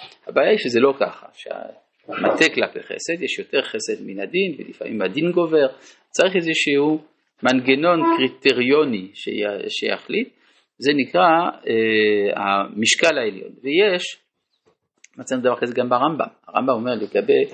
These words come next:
כששוקלים את, את עוונותיו או את, אה, זכויותיו של האדם,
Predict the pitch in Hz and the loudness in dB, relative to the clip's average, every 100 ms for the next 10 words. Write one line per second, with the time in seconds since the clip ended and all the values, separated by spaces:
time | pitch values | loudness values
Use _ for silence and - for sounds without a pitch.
0 | - _ _ - - - - - 139 185 | -12 _ _ -6 -2 0 0 0 2 2
1 | 143 113 _ _ _ _ - 113 117 - | 0 -6 _ _ _ _ -2 0 -4 2
2 | 110 110 107 - - 104 107 104 - 151 | 4 4 0 -2 0 2 2 2 2 4
3 | 131 139 170 - _ - 117 127 - 113 | 4 0 -6 -10 _ -4 0 0 -2 -4
4 | 107 - 131 123 170 156 - 123 110 95 | -4 -2 0 2 2 0 0 0 0 -2
5 | - | -8